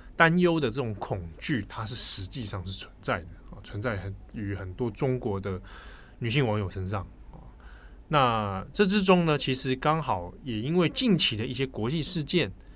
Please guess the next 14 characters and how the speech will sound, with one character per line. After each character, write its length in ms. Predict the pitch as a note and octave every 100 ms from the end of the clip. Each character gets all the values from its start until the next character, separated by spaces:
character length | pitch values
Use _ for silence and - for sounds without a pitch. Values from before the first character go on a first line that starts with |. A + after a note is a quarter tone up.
| - - - -
那 380 | - A#2+ G#2 F#2+ - - -
也 220 | C3+ A#2 G2+
同 320 | - G#2+ A#2+ F3+
步 260 | - G#3+ -
勾 200 | E3+ E3+
起 260 | F#3 - F#2+
了 120 | E2+
中 220 | - B2+
国 180 | A#2+ G2
网 260 | F#2+ F#2+ C#3
友 220 | A2 F2
的 260 | - F#2 F#2 -
关 220 | - B2
注。 240 | B2 C#3